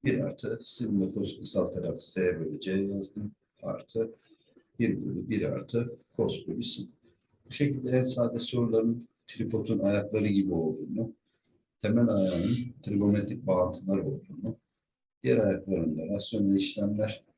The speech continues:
ve çarpanlara ayırma olduğunu söylemiştik. Burada kesirli sayılarla ilgili bir işlem olduğu için kesirli işlemler yapacağız. Ben şuradaki bir yerine sağdaki ile paydası aynı olsun diye cos bölü cos yazdım.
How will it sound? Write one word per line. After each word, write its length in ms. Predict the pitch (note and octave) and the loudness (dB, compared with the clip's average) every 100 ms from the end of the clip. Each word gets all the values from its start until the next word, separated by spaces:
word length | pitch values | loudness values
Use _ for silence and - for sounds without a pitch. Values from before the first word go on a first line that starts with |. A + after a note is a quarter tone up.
| _ _ - - _ _ _ _ _ G2 | _ _ -20 -20 _ _ _ _ _ -8
ve 140 | - - | -8 -2
çarpanlara 680 | - G#2+ G2 G2 F#2+ F#2+ F#2+ | 2 4 4 4 6 6 4
ayırma 240 | F#2 F#2+ | 4 2
olduğunu 380 | E2 - - - _ _ _ _ | 0 -4 -10 -20 _ _ _ _
söylemiştik. 800 | - - G2 F#2+ F#2+ - A#2+ - - _ _ _ _ _ C#3 | -16 0 4 4 2 -4 -8 -12 -16 _ _ _ _ _ -6
Burada 340 | B2+ A#2+ B2+ - | -2 -2 -4 0
kesirli 360 | C3 C3 B2 | 0 0 -2
sayılarla 640 | A#2 B2 A#2 A#2 A2 G2+ | -2 2 4 6 4 2
ilgili 440 | F2 - - E2 F2+ | 0 -6 -8 -6 0
bir 60 | |
işlem 360 | F#2+ - G2 G2 | 0 0 2 4
olduğu 220 | G2 - | 4 2
için 400 | - A#2+ A#2+ - - | -6 -4 -4 -4 0
kesirli 360 | C3+ - F#2+ | 2 2 -2
işlemler 520 | - - - D2 - | -4 -6 -8 -8 -6
yapacağız. 580 | - - - B2 - - _ _ _ _ _ _ | -6 -8 -8 -8 -8 -10 _ _ _ _ _ _
Ben 100 | B2+ | -2
şuradaki 500 | B2+ C#3+ A#2+ A2 - | -2 -2 0 -2 0
bir 160 | A#2+ A#2+ | 2 2
yerine 440 | F#2 D#2 G2 A#2+ - _ _ _ | 2 0 -2 -2 -6 _ _ _
sağdaki 520 | - - A2 G#2+ G#2 | -6 0 2 0 0
ile 160 | G2+ F#2+ | -2 0
paydası 500 | G#2 F#2+ F#2+ - F#2+ | 2 2 0 0 0
aynı 220 | F#2+ F#2+ | 2 2
olsun 300 | F2+ - E2+ | 0 -6 -6
diye 160 | E2 D2+ - | -4 -6 -6
cos 300 | G#2+ - - | -6 -6 -8
bölü 140 | D#2+ - | -10 -8
cos 240 | - - - | -8 -8 -4
yazdım. 460 | A2 G2 A2+ - | -4 -4 -4 -4